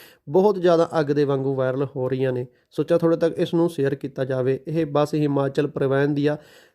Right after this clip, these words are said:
ਤੇ ਨੌਜਵਾਨਾਂ ਦੇ ਵੱਲੋਂ, ਪੰਜਾਬ ਦੇ ਲੋਕਾਂ ਦੇ ਵੱਲੋਂ ਰੋਕ ਰੋਕ ਕੇ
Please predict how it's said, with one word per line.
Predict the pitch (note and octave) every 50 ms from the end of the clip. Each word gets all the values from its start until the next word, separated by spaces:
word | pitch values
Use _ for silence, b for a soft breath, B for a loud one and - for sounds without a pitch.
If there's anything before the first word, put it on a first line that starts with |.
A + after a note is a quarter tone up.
| b _ _
ਤੇ | - F#3 F#3
ਨੌਜਵਾਨਾਂ | F3 F3 D#3+ D#3+ E3+ F3 E3 F3+ F3+ F3+ F3+ F3+ F3+ F3
ਦੇ | F3 F3+
ਵੱਲੋਂ, | E3+ D#3 D#3+ D#3+ D#3 D#3+ D#3+ D#3+
ਪੰਜਾਬ | D#3+ D#3+ D3+ C#3 D3 C#3+ C#3+ C3+
ਦੇ | C#3+ C#3+
ਲੋਕਾਂ | C3+ C#3 C#3 C#3 - D3
ਦੇ | D3 C#3+
ਵੱਲੋਂ | C#3 C#3 C3+ C#3 C#3
ਰੋਕ | C3 C#3 C3+ C3 C3+
ਰੋਕ | C3+ C3+ C3 -
ਕੇ | - C#3 C3+